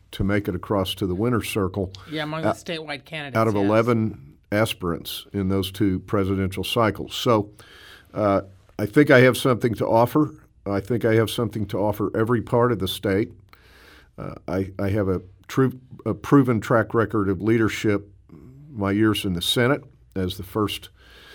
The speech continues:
Speaker 1: member of my party to head, uh, the Missouri Senate as President Pro Tem in fifty-three years, and I, uh, think we had a successful four years there. Our majorities were increased each of those years under my leadership.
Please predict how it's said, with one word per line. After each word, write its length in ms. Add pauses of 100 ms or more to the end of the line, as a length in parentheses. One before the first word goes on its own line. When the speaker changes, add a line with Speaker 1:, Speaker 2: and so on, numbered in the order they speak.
(300)
Speaker 1:
member 240
of 80
my 180
party 440
to 180
head, 420 (160)
uh, 360
the 180
Missouri 380
Senate 420
as 160
President 420
Pro 160
Tem 340
in 100
fifty-three 720
years, 420
and 140
I, 220 (600)
uh, 140 (100)
think 300
we 120
had 120
a 60
successful 580
four 340
years 520
there. 340 (600)
Our 180
majorities 600
were 140
increased 540
each 180
of 120
those 360 (380)
years 380
under 200
my 180
leadership. 640